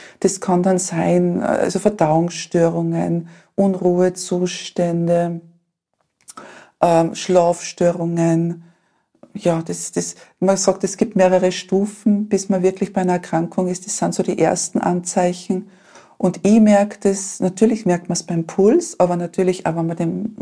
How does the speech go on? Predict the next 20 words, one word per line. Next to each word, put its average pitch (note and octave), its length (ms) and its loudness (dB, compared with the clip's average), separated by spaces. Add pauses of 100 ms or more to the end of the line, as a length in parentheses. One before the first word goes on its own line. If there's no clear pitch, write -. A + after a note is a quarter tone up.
(100)
wie F#3 180 0
an E3+ 80 -2
die F3+ 80 -4
Person F3 440 -6
erscheint, F3 840 -4
gell, A3+ 240 0 (180)
der G3 80 -2
Mensch F3 260 -4
erscheint, F#3 560 -4 (600)
ähm, F3 360 -2 (840)
vom - 240 -2
Puls G3 360 -2
sowieso, G3+ 600 0
wie G3+ 60 -2
ist - 220 -4
die F#3 120 -2
Hautbeschaffenheit, F3+ 1300 -4
die G3 80 -6
Zunge F#3 380 -4
natürlich. F3 800 -4